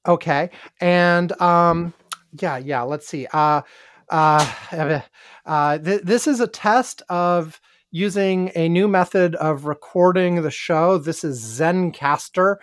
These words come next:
Z E N C A S T R. We'll see if this works or not.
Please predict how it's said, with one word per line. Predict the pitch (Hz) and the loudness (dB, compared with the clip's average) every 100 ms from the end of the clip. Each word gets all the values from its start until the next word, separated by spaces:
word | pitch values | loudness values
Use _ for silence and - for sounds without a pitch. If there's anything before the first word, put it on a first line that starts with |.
| - - - | -14 -20 -12
Z | 143 175 | -6 -4
E | 170 170 | -4 -4
N | 160 165 | -2 -4
C | - 180 160 | -4 -2 0
A | 147 | 0
S | 151 - | -2 -4
T | - 156 | -6 2
R. | 139 | 2
We'll | 131 135 | 2 -4
see | - - | -8 -4
if | 196 - | -4 -4
this | 147 - | -14 -8
works | 143 170 - | -4 -4 -4
or | 156 | -6
not. | 143 | -4